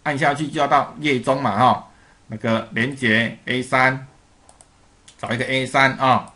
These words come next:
确定啊，假设确定了，储存啊。换句话说，我们其实希望它跳到页中啊，但是我们稍微把它放上面一点点啊，这样这页面就会看到了啊，一样啊，这时候看F F哦，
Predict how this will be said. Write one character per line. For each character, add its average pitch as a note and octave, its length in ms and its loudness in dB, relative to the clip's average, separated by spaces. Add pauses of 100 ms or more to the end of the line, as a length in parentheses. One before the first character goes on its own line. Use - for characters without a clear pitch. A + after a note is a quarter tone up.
(120)
确 B2+ 140 0
定 C3 260 0
啊， A#2+ 280 0
假 - 80 -12
设 A#2 80 -6
确 B2 180 -2
定 C3 180 -2
了， A2+ 220 -2 (360)
储 G#2+ 160 -6
存 B2 560 0
啊。 B2+ 340 2 (520)
换 G#3 160 6
句 A3 120 2
话 G#3+ 80 8
说， A3 120 6
我 C#3+ 100 0
们 D#3 160 4
其 G#3 160 0
实 D3 100 0
希 F#3+ 160 -2
望 F#3 140 4
它 F3+ 80 6
跳 F3+ 180 2
到 E3+ 140 6
页 E3 220 2
中 D3+ 200 0
啊， B2+ 140 -2
但 F3 100 4
是 E3 100 -2
我 C3+ 100 0
们 C3+ 100 0
稍 F3+ 320 4
微 B2+ 220 4
把 A2 180 -4
它 D3 160 -2
放 D#3 220 2
上 C3 240 -2
面 C#3+ 160 -8
一 C#3+ 40 -10
点 B2+ 240 -4
点 G#2 280 -6
啊， G#2+ 220 0
这 D#3 100 0
样 C3 80 -4 (540)
这 F3+ 120 2
页 D#3+ 220 0
面 C#3+ 160 -4
就 C3+ 100 -2
会 C3+ 100 2
看 B2+ 220 0
到 B2+ 180 4
了 A2+ 100 0
啊， A#2+ 340 0 (340)
一 A#2 100 -6
样 C#3 220 4
啊， A#2+ 300 2
这 C3 80 -4
时 C3+ 80 -4
候 C3+ 60 2
看 C3 160 -2
F C3 280 -2
F B2 300 -2
哦， B2+ 240 6